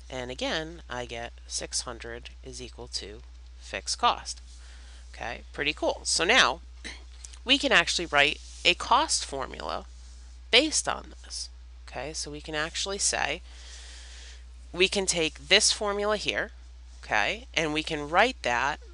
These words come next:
as a formula for planning. So I can say mixed cost is equal to my rate, which is fifty cents,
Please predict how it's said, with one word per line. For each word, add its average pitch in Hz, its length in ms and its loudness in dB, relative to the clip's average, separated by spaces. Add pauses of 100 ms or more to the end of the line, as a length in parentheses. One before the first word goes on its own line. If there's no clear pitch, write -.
(800)
as 160 200 6
a 160 60 2
formula 139 500 -2
for - 140 -6
planning. 104 520 -6
So - 200 -2
I 147 140 6
can 143 140 -4
say 127 600 2 (640)
mixed - 360 0
cost - 560 -8 (380)
is 127 240 -8
equal 175 380 -6
to 113 420 -6 (1300)
my 151 160 2
rate, 123 360 -2 (100)
which 135 220 -6
is - 300 -4 (300)
fifty 131 320 -6
cents, 151 460 -2